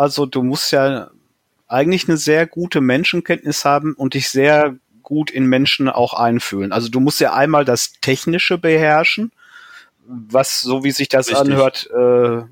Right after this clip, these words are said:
Speaker 1: formvollendet, äh, kannst. <laughs> Und, äh, aber die andere Seite ist ja genau so wichtig, vielleicht sogar noch wichtiger, dich auf denjenigen Menschen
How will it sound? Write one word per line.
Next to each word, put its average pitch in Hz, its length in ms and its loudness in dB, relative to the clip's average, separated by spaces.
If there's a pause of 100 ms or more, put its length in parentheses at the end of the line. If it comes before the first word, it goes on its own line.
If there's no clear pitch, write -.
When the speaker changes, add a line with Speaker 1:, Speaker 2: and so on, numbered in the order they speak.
(120)
Speaker 1:
formvollendet, 139 1120 0
äh, 123 180 0
kannst. 135 500 -2 (400)
<laughs> - 800 -8
Und, 147 460 0
äh, 147 380 4 (380)
aber 139 260 4 (240)
die 143 140 2
andere 175 380 2
Seite 156 380 2
ist 151 160 -4
ja 151 80 2
genau 143 640 2 (300)
so 139 280 -6
wichtig, 170 380 -2
vielleicht 135 280 0
sogar 139 180 2
noch 117 160 -2
wichtiger, 151 440 0
dich 147 320 -4
auf 135 540 0
denjenigen 139 1600 -2
Menschen 143 640 2